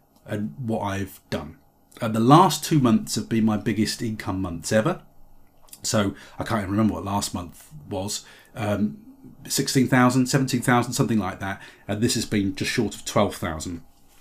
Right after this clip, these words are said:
Um, and none of that income takes into account Drafted Digital, um, you know, um,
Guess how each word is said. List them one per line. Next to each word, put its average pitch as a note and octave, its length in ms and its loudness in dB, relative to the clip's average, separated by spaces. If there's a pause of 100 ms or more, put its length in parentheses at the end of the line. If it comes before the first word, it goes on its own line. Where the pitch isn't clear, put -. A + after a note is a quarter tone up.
(380)
Um, G#2+ 360 2 (320)
and B2 300 0
none D3+ 260 12
of D#3 80 6
that C#3 120 4
income B2 320 4
takes A#2 300 -2
into A2+ 220 -2
account G#2 640 -2 (100)
Drafted A2+ 400 -4
Digital, B2 640 0 (520)
um, G2+ 300 -6
you A#2+ 100 -4
know, G#2+ 220 -2 (440)
um, G2 360 -4